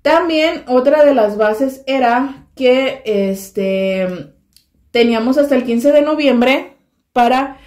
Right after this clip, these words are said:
enviar el, no-, el domicilio y decir que participaba. Se lo teníamos que mandar a Yani. Después, el veinte de noviembre, ella nos iba a avisar quién era nuestra amiga secreta o amigo secreto. Y la fecha límite para enviar los hilos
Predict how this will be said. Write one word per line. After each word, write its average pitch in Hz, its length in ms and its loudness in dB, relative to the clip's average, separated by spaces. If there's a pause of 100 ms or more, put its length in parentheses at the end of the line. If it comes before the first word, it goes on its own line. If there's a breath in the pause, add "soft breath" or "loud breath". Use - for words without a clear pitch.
(260 loud breath)
enviar 208 360 0
el, 226 180 2
no-, 277 160 2
el 254 100 2
domicilio 262 460 2
y 254 40 2
decir 214 240 0
que 185 120 -8
participaba. 247 640 -2
Se 311 100 -4
lo 226 80 -2
teníamos 196 300 -8
que 220 80 -10
mandar 226 240 -6
a 240 80 -2
Yani. 269 320 0
Después, 302 760 0
el 226 140 -2
veinte 190 280 -4
de 254 100 0
noviembre, 269 680 2
ella 269 300 4
nos 220 220 -2
iba 214 220 2
a - 20 4
avisar 196 420 -2
quién 202 160 -2
era 196 140 -2
nuestra 180 380 -4
amiga 185 440 0
secreta 233 540 0
o 208 100 -2
amigo 175 280 -6
secreto. 240 480 -8 (500 soft breath)
Y 285 140 2
la 330 120 6
fecha 320 340 0
límite 269 400 2
para 254 220 2
enviar 214 480 2
los 214 440 0
hilos 262 360 0